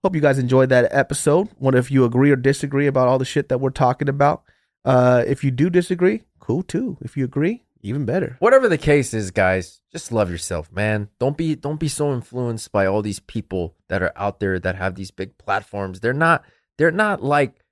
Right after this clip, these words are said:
Speaker 2: the, the, the fucking
Speaker 1: Yeah, why do they get to tell you what's, what's dope or not?
Speaker 2: Exactly,
Speaker 1: Like, why?
Speaker 2: exactly. They're, they're, they're no, they're, they're, yes, they have a platform and they have a following, but it doesn't mean that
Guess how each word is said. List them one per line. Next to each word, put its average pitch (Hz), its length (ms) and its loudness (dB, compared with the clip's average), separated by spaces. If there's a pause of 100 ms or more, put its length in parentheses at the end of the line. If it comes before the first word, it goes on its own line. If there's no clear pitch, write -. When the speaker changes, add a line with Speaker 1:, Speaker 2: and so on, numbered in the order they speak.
(260)
Speaker 2:
the, 110 180 2
the, 101 200 -4
the 104 80 -6
fucking 110 840 -6 (140)
Speaker 1:
Yeah, 320 80 -2
why 466 100 2
do 466 80 4
they 381 80 6
get 294 120 0
to - 60 -16
tell 156 220 0
you 127 120 0
what's, 120 280 0
what's 117 240 -2
dope 117 280 4
or 113 60 0
not? 247 140 2
Speaker 2:
Exactly, 175 100 4
Speaker 1:
Like, 160 120 0
why? 277 140 6
Speaker 2:
exactly. 127 640 0 (220)
They're, 180 160 2
they're, 180 280 2
they're 156 240 -2
no, 202 520 0
they're, 139 160 0
they're, 151 300 2
yes, 151 220 2
they 120 120 -2
have 165 140 2
a 170 80 0
platform 117 460 -2
and 95 80 -4
they 85 40 -2
have 117 140 -2
a 101 60 -8
following, 92 680 -6 (300)
but 101 280 2 (140)
it 98 120 -14
doesn't 135 380 -2
mean 104 360 -4
that 82 280 -2